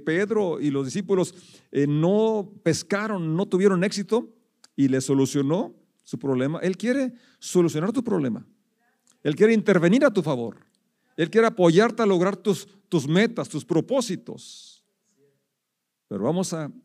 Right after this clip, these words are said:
llevarnos, ¿verdad?, el orden de las cosas. Estar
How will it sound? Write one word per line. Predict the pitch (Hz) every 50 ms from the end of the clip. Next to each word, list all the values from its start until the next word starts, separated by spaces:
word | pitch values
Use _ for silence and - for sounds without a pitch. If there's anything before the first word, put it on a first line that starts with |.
| _ _ _ _ _
llevarnos, | - 117 113 110 143 160 165 165 170 165 - - - _ _ _ _ _ _ _ _ _ -
¿verdad?, | - 104 107 110 117 -
el | 110 113 117
orden | 131 143 151 143
de | 131 120
las | 117 117 117
cosas. | - 120 107 104 - - - - - - - _ _ _ _ _ -
Estar | 107 - - 143 143 156 156 151 -